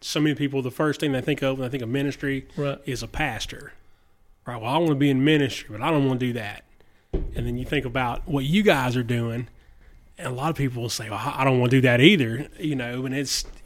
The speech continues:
Speaker 1: it's a reminder, I think, uh, to sit here and talk with you that ministry is not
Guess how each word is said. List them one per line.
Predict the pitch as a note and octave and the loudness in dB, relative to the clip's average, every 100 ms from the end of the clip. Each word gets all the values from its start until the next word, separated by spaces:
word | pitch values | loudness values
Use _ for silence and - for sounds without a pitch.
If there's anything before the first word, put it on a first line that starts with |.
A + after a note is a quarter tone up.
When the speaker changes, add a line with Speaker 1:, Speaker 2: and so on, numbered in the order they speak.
| - - | -16 -6
Speaker 1:
it's | C#3+ - | -4 -2
a | |
reminder, | B2+ B2+ C3 C3+ D#3+ C#3+ B2+ | 0 0 2 2 2 2 2
I | B2+ | 0
think, | - C3+ B2 - - _ _ _ - | 2 2 2 -4 -16 _ _ _ -8
uh, | C3 | -8
to | - B2 A#2+ | -4 -4 -4
sit | - E3+ | 2 4
here | C3 C3+ | 6 6
and | |
talk | D#3 C3+ B2+ | 6 4 4
with | A2+ | 0
you | C3+ C#3+ | 4 4
that | B2 B2+ | 2 0
ministry | C3 C#3 C3 - B2 | 2 4 2 0 -2
is | A#2+ A2+ | -2 -2
not | B2 A#2+ A#2 G#2+ | -2 -2 -4 -10